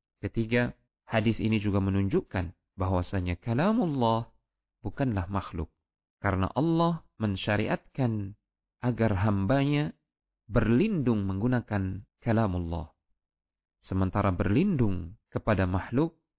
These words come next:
adalah perbuatan kesyirikan, maka ini menunjukkan bahwasanya kalamullah bukanlah makhluk. Kalamullah adalah sifat Allah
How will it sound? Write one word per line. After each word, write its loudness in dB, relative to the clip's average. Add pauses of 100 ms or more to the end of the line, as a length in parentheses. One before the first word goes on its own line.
(160)
adalah 4
perbuatan 0
kesyirikan, -4 (580)
maka -4
ini 0
menunjukkan -2 (320)
bahwasanya -2
kalamullah 0 (240)
bukanlah -4
makhluk. -4 (480)
Kalamullah 0 (160)
adalah 0
sifat -4
Allah -2